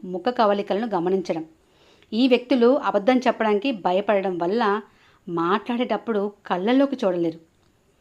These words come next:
దీంతో ముఖ కవళికలలో మార్పులు స్పష్టంగా కనిపిస్తాయి. సంభాషణల మధ్యలో వారి దృష్టి ఎక్కడెక్కడో ఉంటుంది. కొన్నిసార్లు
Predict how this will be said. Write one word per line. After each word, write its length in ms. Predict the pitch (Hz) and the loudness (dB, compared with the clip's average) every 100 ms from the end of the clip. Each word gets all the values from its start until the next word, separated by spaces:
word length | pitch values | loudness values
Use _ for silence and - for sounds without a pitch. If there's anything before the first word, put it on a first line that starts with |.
| _ _ | _ _
దీంతో 440 | 185 226 262 262 226 262 277 _ | -2 2 4 4 2 0 -6 _
ముఖ 240 | 202 196 285 | -8 0 0
కవళికలలో 720 | 277 240 214 208 202 185 196 | 4 4 4 2 0 0 0
మార్పులు 600 | 180 170 185 202 240 202 | -2 0 0 0 -2 -2
స్పష్టంగా 540 | 208 - - - 240 240 | -4 -8 -10 -4 -2 0
కనిపిస్తాయి. 580 | 202 175 165 - 156 - _ _ _ _ _ _ - | 0 -2 -4 -6 -6 -10 _ _ _ _ _ _ 0
సంభాషణల 540 | 208 214 269 269 262 | 0 6 6 6 2
మధ్యలో 420 | 214 196 180 226 208 254 - _ _ _ | 4 2 2 2 2 0 -6 _ _ _
వారి 420 | 190 175 185 233 277 | -6 0 4 6 4
దృష్టి 480 | 226 214 220 240 - | 0 -4 -6 -8 -6
ఎక్కడెక్కడో 500 | 196 180 175 175 180 202 | -6 -6 -4 -4 2 2
ఉంటుంది. 420 | 240 226 202 180 - _ _ _ _ _ | 2 0 -4 -4 -10 _ _ _ _ _
కొన్నిసార్లు 580 | - 262 277 294 285 339 | 6 6 8 6 8 4